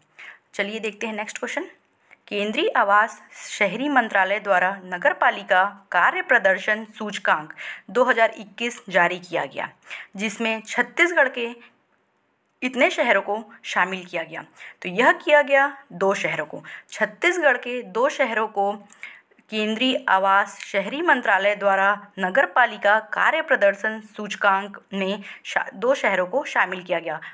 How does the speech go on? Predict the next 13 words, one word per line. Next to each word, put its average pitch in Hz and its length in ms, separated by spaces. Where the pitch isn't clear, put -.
वे 226 160
दो 262 160
शहर 247 300
हैं 254 220
रायपुर 180 440
और 202 320
बिलासपुर। 165 640
रायपुर 196 360
जिले 302 280
को, 220 360
रायपुर 190 340
जिले 254 220
को 233 280